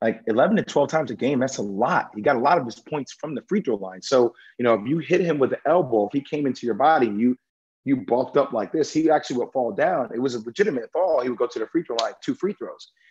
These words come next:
And all of a sudden you look up and you're like, "How does A I have thirty-six points?" You're like, "Well, he made fourteen free throws," right? So I, realistically, he just scored twenty-two points, but that's how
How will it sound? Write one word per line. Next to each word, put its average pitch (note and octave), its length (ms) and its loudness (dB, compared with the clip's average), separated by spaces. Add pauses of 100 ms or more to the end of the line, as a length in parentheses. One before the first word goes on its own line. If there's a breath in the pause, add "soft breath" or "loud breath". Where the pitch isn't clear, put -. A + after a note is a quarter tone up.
(140)
And C3 60 0
all D3+ 60 4
of D3 40 0
a - 20 -6
sudden D3+ 160 2
you B2+ 80 2
look C3+ 200 2
up G#3 100 4
and C3 80 -6
you're A#2 80 -2
like, - 80 -8
"How D#3 120 -4
does D#3+ 180 0
A D3 100 0
I D#3 160 2
have B2+ 180 0
thirty-six C3 440 -6
points?" G#3 320 -8
You're A#2+ 80 -4
like, A2 120 -4
"Well, B2+ 160 -2
he A#2 120 -6
made D3+ 320 -4
fourteen D#3+ 480 -6
free C#4+ 160 -2
throws," - 480 -8 (560)
right? G3 280 2
So E3 380 -2 (240 loud breath)
I, D3+ 220 4
realistically, D#3 640 0
he D3 60 -4
just E3 160 -10
scored D3+ 240 -6
twenty-two D#3+ 540 -4
points, C#3+ 360 -2
but C3 220 2
that's C#3 260 -4
how C#3+ 320 0